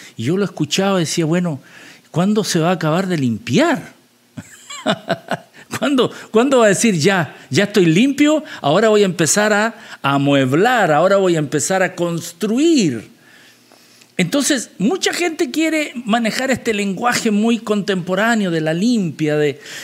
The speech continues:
de vaciarme, de, de, de, de sacar afuera. Pero el asunto es,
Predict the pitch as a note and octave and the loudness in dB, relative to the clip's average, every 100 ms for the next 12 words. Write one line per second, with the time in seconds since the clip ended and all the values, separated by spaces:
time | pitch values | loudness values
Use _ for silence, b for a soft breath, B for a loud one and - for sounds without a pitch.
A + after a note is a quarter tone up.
0 | B B2 E3+ D#3 - - B3 C4 B3 G#3 | B -4 0 0 0 0 2 2 2 0
1 | F3 D#3+ D#3 D3+ D#3 C3+ B B B C3 | -2 -2 -2 0 0 -2 B B B 0
2 | E3 F#3 D#3+ G3+ G3 - G#3 A3+ A3 G3 | 0 0 -2 2 0 2 -2 -2 -2 -2
3 | - B3 D4 G#3+ A2+ F2+ _ _ B B | -2 0 2 2 -2 -8 _ _ B B
4 | B B _ E3+ F#3 E3+ - A#3+ B3 A3 | B B _ -2 0 0 0 -2 0 0
5 | F#3+ - | 0 -4